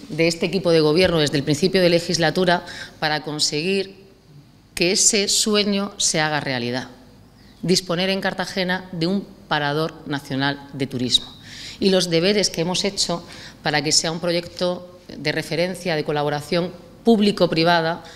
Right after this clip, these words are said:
conscientes, ¿no?, también de, de los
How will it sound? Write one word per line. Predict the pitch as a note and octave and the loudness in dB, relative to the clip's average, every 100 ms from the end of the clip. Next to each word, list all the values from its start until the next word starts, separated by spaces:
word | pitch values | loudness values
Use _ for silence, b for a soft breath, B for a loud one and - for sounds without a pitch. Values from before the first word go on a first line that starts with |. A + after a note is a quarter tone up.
| B B - - | B B -20 -10
conscientes, | - C#3+ - G3+ G3 G3+ D3 C#3+ | -2 0 2 2 2 0 -4 -4
¿no?, | E3+ - | -8 -8
también | D#3 C#3 D#3 D#3 D3 | -4 0 0 2 2
de, | C#3+ C#3 C3+ C3+ C#3 - | 2 2 0 -4 -8 -8
de | C#3 | -4
los | C#3 C3 | -2 -2